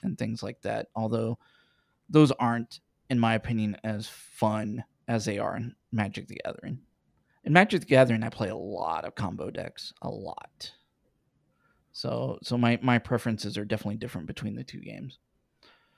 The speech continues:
But also, like, scratches that itch of, uh, playing C C Gs and without investing a ton of money, um, or without having to find people to play with,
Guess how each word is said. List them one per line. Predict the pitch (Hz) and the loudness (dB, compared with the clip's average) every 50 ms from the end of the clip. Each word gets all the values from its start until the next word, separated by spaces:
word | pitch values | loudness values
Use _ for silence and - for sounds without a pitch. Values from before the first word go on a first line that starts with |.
| _ _ _ _ | _ _ _ _
But | - - 170 | 6 10 12
also, | 175 180 170 - 185 160 147 | 12 12 10 10 8 8 8
like, | 143 139 127 120 110 - _ _ _ _ _ _ _ _ _ | 8 6 4 4 2 -2 _ _ _ _ _ _ _ _ _
scratches | - - - - 127 127 120 - 127 104 | -12 -10 2 4 4 4 6 2 0 2
that | 123 113 101 - | 2 2 2 2
itch | - 113 110 101 - - - - | 0 -2 -2 -2 -6 -8 -8 -4
of, | - 110 104 104 104 104 107 - 127 160 156 - - - _ _ _ _ _ _ _ _ _ _ _ _ _ _ _ _ _ _ _ _ | -2 -2 -2 -2 -2 -4 -4 -6 -10 -12 -16 -20 -20 -20 _ _ _ _ _ _ _ _ _ _ _ _ _ _ _ _ _ _ _ _
uh, | - 110 104 101 107 110 110 - _ _ _ | -6 -4 -4 -4 -4 -6 -8 -12 _ _ _
playing | - - 135 123 117 110 | 0 4 4 4 4 2
C | - - 113 | 0 -2 -4
C | 107 - 107 | -2 -4 -6
Gs | 92 - 101 98 98 101 110 - - - _ _ _ _ _ _ _ _ _ _ _ _ - | -6 -4 -6 -4 -4 -6 -8 -10 -12 -16 _ _ _ _ _ _ _ _ _ _ _ _ -4
and | 113 110 101 101 104 104 104 107 110 120 - _ - | -2 -2 -2 -2 -4 -6 -6 -6 -6 -8 -10 _ -4
without | 123 113 110 - 107 101 107 - - _ _ _ _ _ _ _ _ | 0 0 2 2 2 0 0 -4 -6 _ _ _ _ _ _ _ _
investing | - 127 113 104 117 113 - - - 107 101 | 2 2 4 4 2 0 0 0 -2 -2 -2
a | 113 | -2
ton | - - - 107 | -4 -2 -2 -2
of | 104 | -2
money, | 104 107 107 113 117 120 - _ _ _ _ _ _ _ _ _ _ _ _ _ _ - | -2 -4 -4 -6 -8 -8 -10 _ _ _ _ _ _ _ _ _ _ _ _ _ _ -8
um, | 104 101 87 87 98 98 131 131 _ - _ _ _ _ _ _ | -8 -8 -6 -8 -8 -10 -10 -12 _ -20 _ _ _ _ _ _
or | - 131 135 127 123 117 117 117 113 107 - _ _ _ _ _ _ _ _ _ _ _ _ | 4 6 8 8 8 8 8 4 4 2 -2 _ _ _ _ _ _ _ _ _ _ _ _
without | - 131 120 143 127 110 | -2 4 6 6 4 4
having | - - 127 120 117 117 | 4 2 2 4 4 4
to | 117 107 | 2 2
find | - 120 110 107 107 104 | 2 0 0 0 0 -2
people | - 110 101 - 98 | -4 -6 -4 -4 -4
to | 98 101 | -4 -4
play | - - - 214 - | -4 0 0 0 0
with, | - - - - | 0 -6 -8 -10